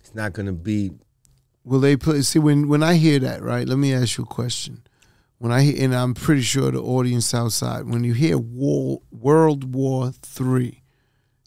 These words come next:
Speaker 2: in today's technology, the first thing goes in my mind is, like, how could that play out with nuclear weapons? That's,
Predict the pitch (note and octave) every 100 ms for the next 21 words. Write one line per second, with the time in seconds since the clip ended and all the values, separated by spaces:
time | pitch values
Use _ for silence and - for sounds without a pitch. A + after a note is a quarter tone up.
0 | - - C#3+ - C#3 D3 D#3 - D3+ -
1 | C3+ C3 B2 A#2+ A#2+ - _ _ _ _
2 | _ _ _ _ _ _ _ _ _ _
3 | A#2+ F3 F#3+ - E3+ C#3+ C#3+ C3 C3 B2+
4 | B2+ B2+ B2+ B2 A#2 B2 A#2 C#3+ D3 C#3
5 | - C#3+ B2+ - B2+ C3 C#3+ C#3 B2 A#2+
6 | B2 A#2+ - B2 A#2+ C3 C3 C3+ - _
7 | - - - _ _ _ _ _ _ _
8 | _ _ _ _ _ C3+ C#3 - -